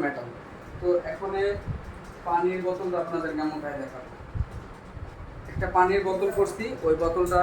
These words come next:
আপনাদেরকে উঠে আমি দেখাবো, একটু ভিডিওটি দেখেন। আর এই সুতাগুলো কিন্তু এই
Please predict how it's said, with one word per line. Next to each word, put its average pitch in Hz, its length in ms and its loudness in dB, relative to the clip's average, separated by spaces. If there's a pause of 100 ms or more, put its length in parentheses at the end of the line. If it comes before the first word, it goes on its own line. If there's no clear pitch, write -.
(100)
আপনাদেরকে 165 440 0 (140)
উঠে 165 180 0 (140)
আমি 160 140 2 (120)
দেখাবো, 139 420 0 (540)
একটু - 160 -4 (140)
ভিডিওটি 170 300 0 (100)
দেখেন। 120 220 -4 (4000)
আর 180 160 -2
এই 190 120 8
সুতাগুলো 214 480 6
কিন্তু 214 180 4 (160)
এই 196 60 12